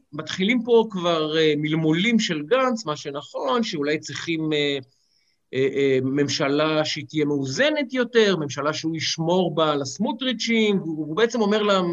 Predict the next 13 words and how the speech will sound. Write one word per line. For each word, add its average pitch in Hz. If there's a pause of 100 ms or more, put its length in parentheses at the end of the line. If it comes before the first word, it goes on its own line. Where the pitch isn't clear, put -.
(100)
לה, 165
הוא 156
מתחיל 196
לייצר 202
טקסטים 226
של 190
"זה 151
או 190
סמוטריץ' 220
או 175
אני". 165 (800)
ואני 185
מ-, 262